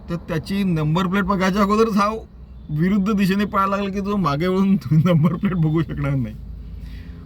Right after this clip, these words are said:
पण या गोष्टीने काय झालं की त्याचा विकार वाढला. पहिले त्याने वाद घातला की नाही, अं, हेल्मेट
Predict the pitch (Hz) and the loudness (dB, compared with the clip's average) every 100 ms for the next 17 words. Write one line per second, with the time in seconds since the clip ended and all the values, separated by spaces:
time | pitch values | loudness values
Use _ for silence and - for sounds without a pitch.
0 | - - - 220 180 127 143 214 226 - | -16 -8 0 2 4 4 2 2 0 -2
1 | 220 220 220 214 220 226 220 226 233 220 | -2 -2 0 0 0 0 -2 -2 0 0
2 | 202 220 202 151 117 107 - - - - | 0 0 0 0 -2 -6 -10 -14 -16 -18
3 | - - - 156 175 202 202 190 190 165 | -18 -18 -8 -4 -2 0 2 2 0 0
4 | 156 139 127 151 151 165 170 - - - | -2 -2 -6 -4 -2 -2 -6 -12 -20 -20
5 | - 131 123 123 143 170 170 | -14 -6 -2 0 2 2 2